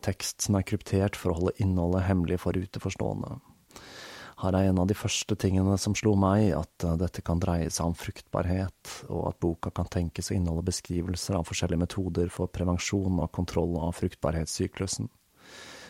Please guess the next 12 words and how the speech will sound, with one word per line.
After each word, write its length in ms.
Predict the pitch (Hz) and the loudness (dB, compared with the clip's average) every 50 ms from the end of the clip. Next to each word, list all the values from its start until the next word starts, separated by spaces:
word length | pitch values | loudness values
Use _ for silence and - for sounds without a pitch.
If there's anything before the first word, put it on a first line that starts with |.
| - - | -2 2
Noe 160 | 110 101 92 | 4 4 6
de 100 | 87 95 | 6 6
astrologiske 720 | 95 90 - - 110 98 98 90 90 90 98 - - 107 | 4 4 4 2 2 4 4 4 4 2 0 -2 -2 2
diagrammene 560 | 101 104 95 95 95 92 87 90 90 95 104 | 4 4 4 4 4 4 4 4 4 4 4
og 180 | 104 92 85 82 | 4 4 4 4
de 100 | 80 87 | 2 0
tilsynelatende 840 | - - 90 - - - 95 85 82 82 82 82 - - - 92 90 | 0 -2 -4 -2 -2 0 0 0 0 0 -2 -2 -4 -2 -2 0 2
gravide 480 | 98 95 90 92 90 85 92 92 92 90 | 2 2 4 2 2 2 4 2 2 2
kvinnene 540 | - - 101 92 90 85 85 92 98 101 - | 0 0 0 2 2 2 2 2 2 2 0
kan 180 | - 76 78 | -2 -4 -4
peke 300 | - 78 76 - - - | -4 -4 -6 -6 -8 -8
på. 180 | - - 110 | -6 -6 -6